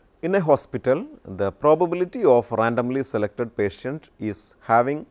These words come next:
heart disease is zero point three five. The probability is zero point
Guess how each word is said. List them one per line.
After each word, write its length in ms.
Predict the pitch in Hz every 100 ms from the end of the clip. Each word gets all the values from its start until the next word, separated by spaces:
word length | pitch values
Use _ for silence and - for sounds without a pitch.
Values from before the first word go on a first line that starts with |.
| _ -
heart 320 | 147 160 117
disease 520 | 104 117 156 - - _ _ -
is 300 | 113 - - -
zero 540 | - 135 135 143 - -
point 300 | 104 104 - _
three 160 | 127 127
five. 320 | - 82 80 _ _ _ _ _ -
The 60 |
probability 800 | 120 156 160 175 190 185 233 147
is 200 | 135 - -
zero 360 | - 135 151
point 300 | 147 151 151